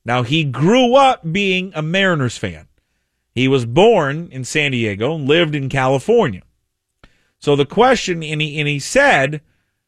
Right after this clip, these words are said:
"Listen, I grew up being a Mariners fan because I liked the Moose.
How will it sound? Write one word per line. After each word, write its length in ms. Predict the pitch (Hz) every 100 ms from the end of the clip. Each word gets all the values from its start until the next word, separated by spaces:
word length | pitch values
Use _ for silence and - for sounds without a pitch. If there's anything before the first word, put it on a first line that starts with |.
| _ _ _ -
"Listen, 500 | 254 240 - 101 82
I 160 | - 190
grew 340 | 175 156 202
up 160 | 202 180
being 220 | 190 185
a 60 | 160
Mariners 560 | 156 214 277 233 160
fan 340 | - 123 120 139
because 240 | 143 147
I 100 | 147
liked 380 | 143 185 208 -
the 80 | 147
Moose. 720 | 143 175 302 311 - - -